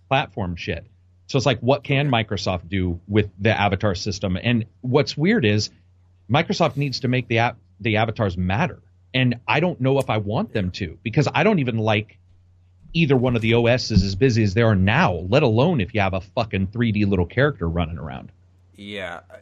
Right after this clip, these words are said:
Speaker 2: 'cause I remember in the three sixty, it used to be, like, when the dashboard,
Speaker 1: Yeah.
Speaker 2: when you, when you went to home screen, the avatar, I think he stood on the left side of the screen as you, like, yeah, as you fucking scrolled through, like, your games,
Speaker 1: Right.
Speaker 2: your, your library and everything, like, he'd be on the side. So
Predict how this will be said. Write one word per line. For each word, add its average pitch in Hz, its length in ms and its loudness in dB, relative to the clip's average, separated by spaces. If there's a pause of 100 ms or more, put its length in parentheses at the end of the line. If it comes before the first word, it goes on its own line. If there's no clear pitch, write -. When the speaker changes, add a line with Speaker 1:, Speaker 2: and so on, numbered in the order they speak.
(120)
Speaker 2:
'cause 143 140 -14
I 156 60 -4
remember 220 360 -4
in 156 120 -8
the 120 320 -8
three 143 180 -12
sixty, 135 420 -12
it 110 60 -16
used 123 220 -14
to 143 80 -12
be, 123 180 -8
like, 101 300 -12 (100)
when 117 220 -12
the 110 100 -10
dashboard, 117 800 -8
Speaker 1:
Yeah. 101 300 4
Speaker 2:
when 113 180 -10
you, 107 140 -12
when 104 180 -12
you 110 60 -10
went 110 100 -10
to 104 100 -12
home 110 200 -12
screen, 117 300 -12
the 98 200 -14
avatar, 113 420 -6
I 101 100 -12
think 156 160 -10
he 135 40 -12
stood 151 220 -10
on 131 80 -6
the 110 40 -8
left 120 220 -8
side 120 160 -6
of 107 80 -8
the 98 60 -12
screen 120 320 -12
as 101 120 -12
you, 113 140 -12
like, 101 340 -10 (120)
yeah, 135 320 -6 (320)
as 135 180 -8
you 151 140 -8
fucking 143 460 -6
scrolled 135 380 -8
through, 131 140 -6
like, 113 220 -6
your 92 100 -14
games, 117 460 -6
Speaker 1:
Right. 98 160 4
Speaker 2:
your, 98 100 -2
your 92 220 -14
library 101 720 -6
and 98 80 -12
everything, 98 340 -10
like, 95 160 -14
he'd 110 120 -12
be 120 120 -6
on 104 160 -6
the 90 60 -14
side. 107 420 -6
So 107 300 -8